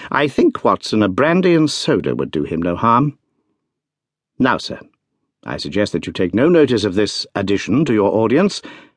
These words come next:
and that you proceed with your narrative exactly as you would have done had you never been interrupted." Our visitor had gulped off the brandy,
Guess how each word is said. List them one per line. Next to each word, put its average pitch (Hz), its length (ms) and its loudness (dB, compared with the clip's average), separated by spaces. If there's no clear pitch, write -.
and 80 200 -4
that 78 120 -4
you 82 60 -4
proceed 147 420 0
with 139 120 4
your 127 140 4
narrative 123 400 2
exactly 147 500 2
as 139 140 2
you 135 100 2
would 135 120 4
have 110 140 0
done 117 260 2
had 104 360 -2
you 85 160 -2
never 131 420 0
been 104 280 2
interrupted." - 580 -6
Our 98 120 0
visitor 113 380 -2
had 87 220 -6
gulped 110 340 -2
off 107 240 -2
the - 80 -4
brandy, 87 420 -2